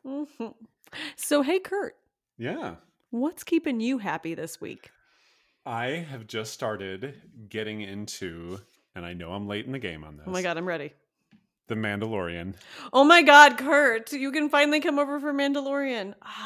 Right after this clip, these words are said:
Speaker 2: No,
Speaker 1: Ah.
Speaker 2: I, not yet. I'm still just on episode four of season
Speaker 1: Yeah, yeah,
Speaker 2: one.
Speaker 1: yeah. You'll catch up. You'll catch up.
Speaker 2: Oh.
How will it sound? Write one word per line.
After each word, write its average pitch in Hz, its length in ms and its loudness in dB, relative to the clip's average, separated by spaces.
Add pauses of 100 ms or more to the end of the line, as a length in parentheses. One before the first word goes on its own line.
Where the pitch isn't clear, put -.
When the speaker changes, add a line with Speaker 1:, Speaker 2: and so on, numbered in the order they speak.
Speaker 2:
No, 208 220 -2
Speaker 1:
Ah. - 100 -8
Speaker 2:
I, 147 100 0
not 180 200 -4
yet. 180 400 -4
I'm 143 140 -4
still 165 440 -8
just 180 260 -8
on 151 220 -6
episode 151 520 -8
four 131 580 -8
of 98 140 -12
season 214 280 -4
Speaker 1:
Yeah, 139 60 0
yeah, 98 140 -4
Speaker 2:
one. 185 100 -8
Speaker 1:
yeah. 170 80 -16 (140)
You'll 214 160 -4
catch 214 240 -12
up. 180 200 -14
You'll 185 100 -10
catch - 200 -14
up. 185 120 -10
Speaker 2:
Oh. 131 80 -4